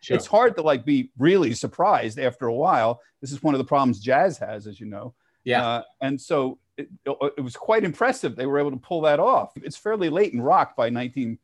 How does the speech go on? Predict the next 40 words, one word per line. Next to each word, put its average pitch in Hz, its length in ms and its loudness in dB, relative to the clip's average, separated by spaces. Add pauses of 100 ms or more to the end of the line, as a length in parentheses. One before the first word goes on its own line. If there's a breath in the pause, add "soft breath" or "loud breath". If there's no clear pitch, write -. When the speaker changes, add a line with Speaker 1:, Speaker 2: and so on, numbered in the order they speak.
(180)
Speaker 2:
seventy-one 117 560 -4
or 104 40 -12
seventy-two. 117 640 -10 (340)
Speaker 1:
Right. 113 300 -2
And 127 140 -4
as 123 120 -4
you 135 60 -6
mentioned, 131 400 -4
seventy-six, 131 600 -6
seventy-seven, 127 680 -6
everything 117 380 -8
started 113 360 -6
changing 120 540 -4
with 104 160 -8
the - 60 -16
punk 117 340 -8
movement 113 400 -6
that 120 100 -14
was 113 160 -14
coming 113 340 -6
in, 110 260 -6
and 104 120 -8
then 107 180 -6
obviously 104 420 -10
the - 80 -14
pop - 400 -6 (140)
punk, 107 280 -6
the 107 240 -8
movement 110 320 -6
that 95 120 -18
came 107 220 -4
after 104 240 -6
that. 107 260 -4 (400 loud breath)
It 165 120 -2
was 156 160 -4
the 160 80 -4
Clash 180 580 -2
for 139 100 -10
me 123 500 -4
that 110 240 -6